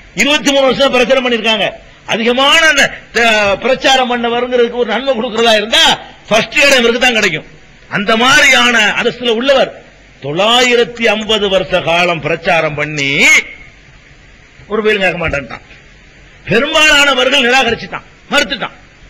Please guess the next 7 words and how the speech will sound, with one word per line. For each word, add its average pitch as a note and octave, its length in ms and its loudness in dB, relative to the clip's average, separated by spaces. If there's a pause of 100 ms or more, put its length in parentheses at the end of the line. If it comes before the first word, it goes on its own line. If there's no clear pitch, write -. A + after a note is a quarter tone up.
ஏத்துக்கிற C4+ 380 2
மாட்டேன்ட்டான். G3+ 480 0 (480)
இதெல்லாம் B3+ 340 2
நமக்கு B3+ 240 0
தெரிஞ்ச C#4+ 180 2
சம்பவம் A#3+ 380 0
தான், F3 160 -4